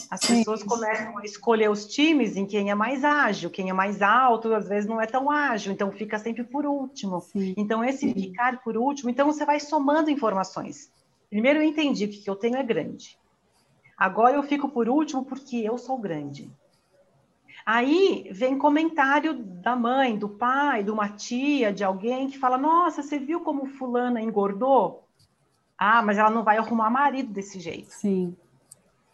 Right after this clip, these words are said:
Speaker 1: Então, ela vai somando informações que vão fazendo sentido pra essa primeira informação de banco de dados. Então, ela começa a associar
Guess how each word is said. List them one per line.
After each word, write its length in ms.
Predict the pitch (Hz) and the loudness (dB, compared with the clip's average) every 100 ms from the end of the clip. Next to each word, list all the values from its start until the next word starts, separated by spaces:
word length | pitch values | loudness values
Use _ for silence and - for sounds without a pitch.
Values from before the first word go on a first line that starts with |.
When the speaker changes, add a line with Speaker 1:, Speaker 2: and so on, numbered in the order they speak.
| _ - - | _ -20 -10
Speaker 1:
Então, 200 | 233 311 | -2 2
ela 100 | 311 | 4
vai 140 | 302 302 | 6 4
somando 800 | 294 - 240 214 262 302 294 208 | 0 -4 -4 -2 0 0 0 -2
informações 1200 | 208 208 185 175 170 - - 285 247 180 - - _ _ - _ | -4 -4 -8 -6 -8 -8 2 2 2 -2 -10 -20 _ _ -20 _
que 120 | 262 | -6
vão 220 | 226 269 | 0 0
fazendo 340 | 277 262 254 240 | 2 0 0 -4
sentido 560 | - 226 220 302 302 | -4 -6 -4 -4 -2
pra 120 | 254 247 | -2 -2
essa 140 | 247 | -2
primeira 380 | 269 302 311 370 | -4 0 0 0
informação 540 | 330 254 220 208 196 | -2 -2 -2 -4 -6
de 100 | 185 | -8
banco 260 | 175 180 180 | -8 -10 -10
de 100 | 180 | -6
dados. 540 | 170 156 143 - - _ _ _ _ _ - - | -4 -4 -8 -18 -20 _ _ _ _ _ -20 -10
Então, 220 | 240 247 311 | -8 -2 2
ela 120 | 311 | 4
começa 400 | 311 277 294 285 | 4 4 2 0
a 20 | |
associar 1080 | 277 269 254 - - 196 220 285 285 202 | 0 -4 -6 -10 -10 -6 -2 -2 -2 -4